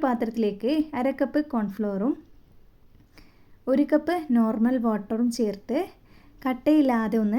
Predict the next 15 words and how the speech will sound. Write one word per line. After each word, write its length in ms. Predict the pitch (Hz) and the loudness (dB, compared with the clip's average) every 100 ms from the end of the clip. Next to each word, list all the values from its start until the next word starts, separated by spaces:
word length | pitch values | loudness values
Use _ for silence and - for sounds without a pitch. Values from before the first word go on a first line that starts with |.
| 339 | 2
മിക്സാക്കി 460 | 247 - 214 196 226 | 0 -2 -8 -4 -2
എടുക്കുക. 280 | 214 - 226 320 339 247 | -2 -2 -2 -2 0 2
എന്നിട്ടിത് 420 | 247 233 226 285 427 - - | 4 2 0 0 -2 -6 -2
ഫ്ലെയിം 240 | 247 254 240 | 2 2 2
on 100 | 208 220 | 0 -4
ആക്കി 260 | 208 269 294 - | -6 -6 -6 -4
അടുപ്പത്ത് 340 | 226 208 214 214 208 | -4 -4 -4 -4 -6
വെച്ച് 240 | 196 320 415 - | -4 -6 -6 -6
ഇതൊന്ന് 300 | 220 202 277 - - - - - - - - - - - | -4 -2 -2 -4 -14 -20 -20 -20 -20 -20 -20 -20 -20 -4
ട്രാൻസ്പെറന്റ് 500 | 277 269 254 254 233 | 0 0 2 2 4
ആകുന്നത് 300 | 214 208 208 208 | 2 0 0 0
വരെ 140 | 202 196 | -2 0
ഒന്ന് 140 | 220 453 - - 302 | 0 -2 -6 -2 4
ഇളക്കിയെടുക്കുക. 520 | 294 294 214 185 - - - - - - - - - - - - - | 4 4 -2 -2 -8 -14 -20 -20 -20 -20 -20 -20 -20 -20 -20 -18 0
എന്നിട്ടിതൊന്ന് 480 | 285 311 311 302 320 | 2 4 4 6 4